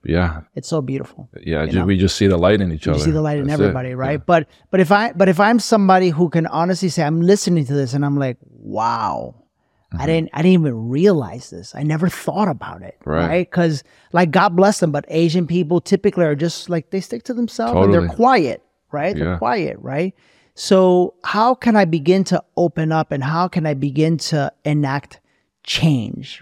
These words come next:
Speaker 2: right? Like,
Speaker 1: Yeah.
Speaker 2: what does it feel like for you being an Asian American, right? And, and what do you think would be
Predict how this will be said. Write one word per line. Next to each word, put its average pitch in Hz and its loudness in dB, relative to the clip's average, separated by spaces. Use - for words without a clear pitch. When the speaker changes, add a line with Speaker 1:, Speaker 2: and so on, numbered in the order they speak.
Speaker 2:
right? 151 2
Like, 151 0
Speaker 1:
Yeah. 170 -2
Speaker 2:
what 226 4
does 240 2
it 208 2
feel 196 2
like 151 2
for 170 2
you 170 4
being 160 4
an 143 2
Asian 143 0
American, 143 0
right? 143 -4
And, 160 2
and 170 2
what 202 4
do 175 4
you 190 6
think 165 -2
would 156 -2
be 151 2